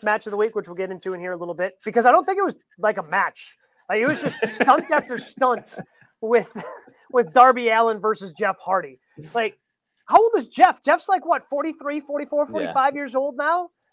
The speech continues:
Speaker 1: Like, why is, why is he doing these things still? Like, why,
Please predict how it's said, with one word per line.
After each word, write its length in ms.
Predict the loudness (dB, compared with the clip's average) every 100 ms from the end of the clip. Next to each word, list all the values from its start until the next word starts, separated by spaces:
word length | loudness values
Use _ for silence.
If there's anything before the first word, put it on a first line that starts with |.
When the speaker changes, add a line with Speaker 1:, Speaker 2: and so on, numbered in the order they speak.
| _
Speaker 1:
Like, 120 | -6 0
why 200 | 4 4
is, 280 | 2 -8 -20 _ _ 4
why 160 | 6
is 180 | 8 6
he 100 | 4
doing 260 | 4 4 4
these 160 | 0 -4
things 260 | -2 -4 -4
still? 360 | 2 2 2
Like, 200 | 2 2
why, 320 | 6 6 6